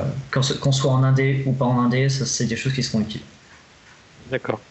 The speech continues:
Speaker 2: Et vous avez jamais envisagé, par exemple, de le faire sur, euh, je sais pas, sur des plateformes console, Switch ou, euh, voilà, ou
Speaker 1: Euh, bah, bah, si, par exemple, on a pensé à le faire sur, euh, Apple, sur les, sur les, sur les iPhones. Alors, c'est, c'est vrai que c'est,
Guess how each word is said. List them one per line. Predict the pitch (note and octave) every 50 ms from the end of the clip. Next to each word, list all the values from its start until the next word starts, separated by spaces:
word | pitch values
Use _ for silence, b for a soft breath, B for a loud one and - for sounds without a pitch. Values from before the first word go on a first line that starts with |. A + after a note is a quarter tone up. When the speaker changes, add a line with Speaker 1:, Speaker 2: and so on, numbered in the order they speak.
| - B B B B B B B B B - - - - - - - - - - -
Speaker 2:
Et | C#3 C3+
vous | B2 A#2
avez | A#2 A2+ A2
jamais | A2 A2 A#2 A#2+
envisagé, | A#2 A#2 A2 A#2 A2 G#2 B2 B2
par | - G#2+ G#2
exemple, | G#2 A2 A2+ G#2+
de | G#2
le | G2+
faire | - - - A2 G#2+
sur, | - - - A2+ G#2+ G2 G2+ G2+
euh, | G2 G2 G2
je | F2+
sais | - -
pas, | - A2 A2
sur | G#2 - - G#2
des | - G#2+
plateformes | - - G#2 - - - A2 G#2+ G#2+ G#2 F#2+
console, | - - A2+ G#2+ - - A2+ G#2+ G#2 G#2+ A2 G#2+ A2 G#2 F#2+
Switch | - - - A2+ G#2 G#2+ A2 A2 - - -
ou, | A2+ G#2 G#2 G#2+ G#2 G#2
euh, | G2+ G2+ G2+ G2+ G2+ - _ B B B B B B B B B B - - - - -
voilà, | A#2 G#2 G#2 G#2
ou | G#2+ C#3
Speaker 1:
Euh, | C3 B2 A#2+ A#2+ A#2 A#2 A2+ A2+ A2+ A2 A2 G#2+ G#2+ G#2 G#2 G#2+ - - - - -
bah, | C#3 B2+ A#2+ A#2 A#2
bah, | A#2+ - C3+ B2+ A#2+ A#2+
si, | A#2+ - - F3
par | F3 - A#2 A2
exemple, | A2+ A#2+ D3 D3 C3+ -
on | C3 C3
a | -
pensé | - B2+ A#2+ - C#3
à | B2
le | B2
faire | - - B2+ B2+
sur, | - - B2 A#2+
euh, | A#2 A2+ A2 A2 A2 -
Apple, | - C3 C3+ C3+ F3 - - - - - - - -
sur | - B2 A#2
les, | G#2+ G#2+ G#2+ G#2+ G#2+ G#2+
sur | A2+ - A2
les, | G#2+ G#2+ G#2
sur | - - B2+ A2+
les | G#2+ G#2+ A#2 A2 A2
iPhones. | A2 - - D#3 D3 C3+
Alors, | A#2 A2+ -
c'est, | - - A2 A2+
c'est | - - A#2+
vrai | A#2+ C3 C3
que | C3+
c'est, | - C3+ A#2